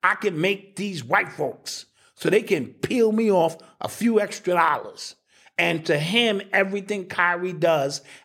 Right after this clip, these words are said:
as an independent thinker, independent doer, independent essence irks house niggas. It just irks them. You know what I mean? He, he, he's like the man from, uh, Django.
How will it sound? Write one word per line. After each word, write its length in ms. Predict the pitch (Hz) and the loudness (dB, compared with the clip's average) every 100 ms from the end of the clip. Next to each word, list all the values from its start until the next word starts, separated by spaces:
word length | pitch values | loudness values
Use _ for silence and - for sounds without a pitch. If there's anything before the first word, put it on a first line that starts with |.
| - | -4
as 220 | 147 135 | -2 -2
an 120 | 135 | -6
independent 840 | 185 190 175 151 - 180 160 156 - | -2 0 0 -2 -4 -2 -4 -6 0
thinker, 500 | 190 196 202 202 - - _ - | 0 2 0 0 -4 -18 _ 0
independent 880 | 190 185 180 180 165 175 160 131 | 0 2 -2 -2 -4 -2 -8 -2
doer, 500 | 123 202 190 196 190 - - _ - | 2 2 4 2 2 -6 -20 _ 0
independent 760 | 190 196 170 131 185 180 160 - | 2 2 0 0 -2 -2 -4 -2
essence 540 | 202 185 - 160 151 - _ _ _ _ _ | 0 0 -2 -4 -6 -12 _ _ _ _ _
irks 440 | 233 269 269 - - | 4 4 2 -4 -2
house 420 | - 180 143 - | -2 0 0 -4
niggas. 640 | 127 110 - - - - - _ _ _ _ _ _ _ _ - | -8 -12 -14 -18 -16 -16 -18 _ _ _ _ _ _ _ _ -2
It 140 | 147 | -2
just 320 | 170 143 - _ - | 0 -4 -4 _ 0
irks 320 | 220 214 - | 0 2 -2
them. 340 | - 120 98 85 _ _ _ _ _ _ _ _ | 0 -2 -4 -12 _ _ _ _ _ _ _ _
You 100 | 139 | 0
know 80 | 185 | 2
what 80 | 190 | 4
I 20 | |
mean? 440 | 196 214 220 226 - _ _ | 2 2 2 -2 -12 _ _
He, 100 | - | -4
he, 240 | 185 190 196 | -2 -4 -4
he's 220 | 196 175 | -6 -2
like 200 | 208 190 | 0 0
the 80 | 196 | -2
man 260 | 185 180 170 | -2 -2 -2
from, 240 | 175 165 | -6 -6
uh, 220 | 151 139 | -4 -6
Django. 680 | 113 117 220 214 160 120 - | -6 -2 -2 -2 -6 -8 -10